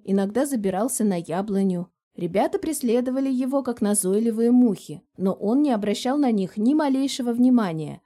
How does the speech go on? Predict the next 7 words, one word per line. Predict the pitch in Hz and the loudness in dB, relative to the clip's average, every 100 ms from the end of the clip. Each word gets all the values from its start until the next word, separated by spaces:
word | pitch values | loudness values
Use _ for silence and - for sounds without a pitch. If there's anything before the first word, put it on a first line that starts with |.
| _ - | _ -6
А | 185 | -2
потом | 214 214 330 | 0 0 -2
как | 320 269 262 220 | -2 -2 0 0
закричит | 208 196 233 247 330 381 - | -2 -2 -2 -2 -2 -4 -2
прямо | 254 247 247 | 2 6 6
с | 233 | 4
дерева. | 233 226 185 156 | 0 0 0 -6